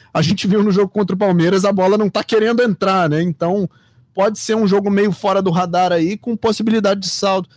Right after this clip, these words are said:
Tá certo que o Atlético Goianiense, é, não conquista tanto saldo de gols assim, mas o Ronaldo tem feito boas defesas.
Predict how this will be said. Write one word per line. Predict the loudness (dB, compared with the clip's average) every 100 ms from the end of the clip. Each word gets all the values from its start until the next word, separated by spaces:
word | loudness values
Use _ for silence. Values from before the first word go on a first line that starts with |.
| _
Tá | -8
certo | -4 -4 -4
que |
o | -4
Atlético | -2 -4 -2
Goianiense, | -2 -2 -2 -2 -4 -4 -6 _ _
é, | -4 -2 0 0 0 -2 -2
não | -2 0 2 0 0
conquista | -2 -2 0 -2 -2
tanto | -2 -2 -2 -4
saldo | -4 -2 -2
de | -2
gols | -2 0 0
assim, | -2 -2 -2
mas | 0
o | 0
Ronaldo | 0 0 -2
tem | -2 -2
feito | -2 -2
boas | 0 0 0
defesas. | -2 -4 -8 -10